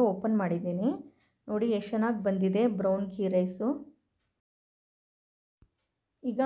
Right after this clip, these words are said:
ಒಂದು ಸ್ವಲ್ಪ ಮಿಕ್ಸ್ ಮಾಡ್ಕೊಳ್ಳೋಣ. ನೋಡಿ, ಎಷ್ಟು ಚೆನ್ನಾಗಿ ಉದುರುದ್ರಾಗಿ ಬಂದಿದೆ ಗೀ ರೈಸು. ಇದು ನಾನ್ ವೆಜ್ ಜೊತೆ ಮತ್ತು ವೆಜ್ ಜೊತೆ ಕೂಡ ತುಂಬಾ ಒಳ್ಳೆ ಕಾಂಬಿನೇಷನು. ನಾನ್ ವೆಜ್‌ಗೆ ಚಿಕನ್ ಗ್ರೇವಿ, ಮಟನ್ ಕರಿ, ಅದೆಲ್ಲ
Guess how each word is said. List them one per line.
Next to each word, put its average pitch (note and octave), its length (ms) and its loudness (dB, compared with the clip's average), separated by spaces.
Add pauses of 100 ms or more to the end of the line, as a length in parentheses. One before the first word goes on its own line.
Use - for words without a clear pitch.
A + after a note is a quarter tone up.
ಒಂದು A3 160 2
ಸ್ವಲ್ಪ G#3+ 320 0
ಮಿಕ್ಸ್ G#3+ 320 -2
ಮಾಡ್ಕೊಳ್ಳೋಣ. F#3 520 0 (220)
ನೋಡಿ, G#3+ 300 2
ಎಷ್ಟು G#3+ 200 0
ಚೆನ್ನಾಗಿ G#3 380 -2
ಉದುರುದ್ರಾಗಿ A3 920 2
ಬಂದಿದೆ F#3+ 520 0
ಗೀ A3 240 -4
ರೈಸು. G3 420 -2 (600)
ಇದು A3 240 2
ನಾನ್ G#3 300 2
ವೆಜ್ C4 200 4
ಜೊತೆ A3+ 320 4 (220)
ಮತ್ತು G3+ 280 -4 (520)
ವೆಜ್ G3 300 2
ಜೊತೆ B3+ 280 4
ಕೂಡ G#3+ 260 0 (200)
ತುಂಬಾ A3+ 340 2 (200)
ಒಳ್ಳೆ G#3+ 240 4
ಕಾಂಬಿನೇಷನು. F#3 800 0 (520)
ನಾನ್ A3+ 260 2
ವೆಜ್‌ಗೆ G#3+ 380 4 (100)
ಚಿಕನ್ A3+ 380 -2
ಗ್ರೇವಿ, G3+ 460 0 (500)
ಮಟನ್ A3+ 400 0
ಕರಿ, G#3+ 300 2 (100)
ಅದೆಲ್ಲ G#3 340 0